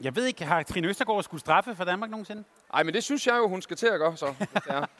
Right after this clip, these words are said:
Speaker 1: <laughs> Nå, godt. Hvordan har du set hende undervejs her?
Speaker 2: Ja, men det er jo... Øh, jeg er glad for, at du spørger om det jo.
Speaker 1: <laughs>
Speaker 2: Øh, fordi hun skal jo nævnes, og hun er jo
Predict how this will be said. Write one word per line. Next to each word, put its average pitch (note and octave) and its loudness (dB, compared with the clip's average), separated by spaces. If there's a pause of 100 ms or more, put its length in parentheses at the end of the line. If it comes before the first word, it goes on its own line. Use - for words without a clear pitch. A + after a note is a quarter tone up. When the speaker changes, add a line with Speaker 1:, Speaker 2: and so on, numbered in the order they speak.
(480)
Speaker 1:
<laughs> - -6
Nå, C#3 6 (100)
godt. F3 2 (200)
Hvordan F#3+ 2
har B3 6
du A#3+ 0
set B3+ 2
hende G#3+ 2
undervejs D3+ 4
her? C3+ 2 (140)
Speaker 2:
Ja, D#3+ 8
men F3+ 0
det E3 4
er E3+ 6
jo... D3+ 4
Øh, C#3 6 (340)
jeg C3+ 4
er C#3 6
glad F#3+ 6
for, G#3 0
at A3 0
du F#3 -4
spørger A3 6
om G#3 2
det E3+ 0
jo. A#2 -4
Speaker 1:
<laughs> - -2
Speaker 2:
Øh, C#3+ 4
fordi E3+ -6
hun F#3+ -4
skal G3+ 0
jo F#3+ 6
nævnes, G#3 0
og D3+ 2
hun E3+ -2
er F3 6
jo F#3+ 4